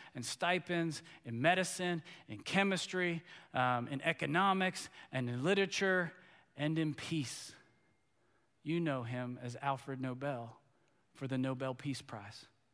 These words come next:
And by the end of his life, in today's dollars, he invested three point one billion dollars into living into a new legacy. So my question for you,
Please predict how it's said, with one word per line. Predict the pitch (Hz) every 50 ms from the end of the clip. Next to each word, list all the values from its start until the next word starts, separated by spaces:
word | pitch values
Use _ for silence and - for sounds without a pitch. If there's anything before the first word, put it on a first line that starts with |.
| _ _ _ _ _ _ _ _ _ _ _ _ _ _ _ _ _ _ -
And | - 135 135
by | 143 131 131
the | 131 135
end | 147 160 175
of | 156
his | 160 151 143 135
life, | 135 131 127 127 123 123 - -
in | 147 131
today's | - 127 120 135 131 135 135 135
dollars, | 127 131 127 117 117 120 117 117 110 -
he | - 143 143
invested | 139 127 123 131 123 120 - - 123 120 -
three | - 151 143 143
point | 135 - - 135 131 - 131
one | 131 127 127 120 117
billion | 113 123 123 127 127 127 123 120 120
dollars | 117 113 104 107 104 104 110 - - - - _ _ _ _ _ _ _ - _ - - _ _
into | - 151 135 123 - 131
living | 123 123 127 120 131 123 123
into | 120 117 - - 117
a | 113
new | 113 117 113
legacy. | 110 110 107 107 101 98 - - - - - - _ _ - _ _ _ - _ _ _ _ _ _ - _ _ _ _ _ _ _ _ _ _ _ _ _ _ _ _
So | - - 135
my | 131 131
question | 123 - 156 170 175 - - 220 190
for | 156 - 139 131 123
you, | 123 127 139 156 143 120 117